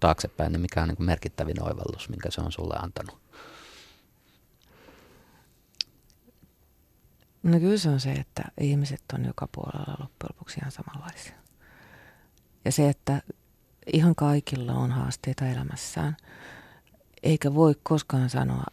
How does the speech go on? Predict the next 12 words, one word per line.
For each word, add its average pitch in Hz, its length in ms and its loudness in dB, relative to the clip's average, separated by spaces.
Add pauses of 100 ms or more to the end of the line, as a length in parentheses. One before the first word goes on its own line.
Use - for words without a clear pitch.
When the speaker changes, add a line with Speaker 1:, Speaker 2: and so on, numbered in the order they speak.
Speaker 2:
että - 240 -6
jonkun 131 360 0
toisen 131 380 -2
ihmisen 123 340 -4
ongelmat 127 460 -2 (120)
on 127 140 -4 (560)
suurempia 123 640 -6
tai 151 220 -10
pienempiä - 540 -6
kuin - 140 -14
jonkun - 200 -12 (120)
toisen. - 280 -16